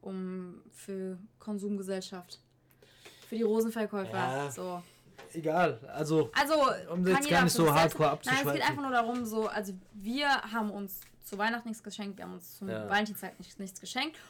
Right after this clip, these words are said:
Speaker 1: und wir sind beide damit d'accord. Ist jetzt nicht so, dass irgendwie einer davon,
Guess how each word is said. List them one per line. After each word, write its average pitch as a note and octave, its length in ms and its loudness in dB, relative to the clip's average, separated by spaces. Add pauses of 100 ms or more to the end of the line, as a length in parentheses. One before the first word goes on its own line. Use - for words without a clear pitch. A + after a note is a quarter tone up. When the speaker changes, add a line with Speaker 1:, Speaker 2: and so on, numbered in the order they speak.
(200)
Speaker 1:
und A3+ 140 0
wir A#3 80 2
sind A3 160 2
beide A3 240 4
damit G3+ 220 -2 (100)
d'accord. F#3+ 440 -2
Ist F#3 120 -10
jetzt G3+ 180 -12
nicht G#3 120 -4
so, G#3+ 100 -8
dass G3 180 -8
irgendwie G3+ 340 -6
einer G3 220 -4
davon, F#3+ 560 -8